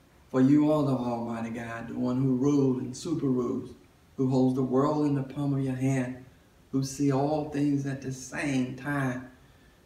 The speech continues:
And here we are, thanking you for all you've done and all you're gonna do.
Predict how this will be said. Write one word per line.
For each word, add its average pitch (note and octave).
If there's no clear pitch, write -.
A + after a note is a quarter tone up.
And C3+
here D3+
we D3+
are, C3
thanking D3
you C#3
for C#3
all D3
you've C3+
done C#3+
and D3
all D3+
you're D#3+
gonna F3+
do. C3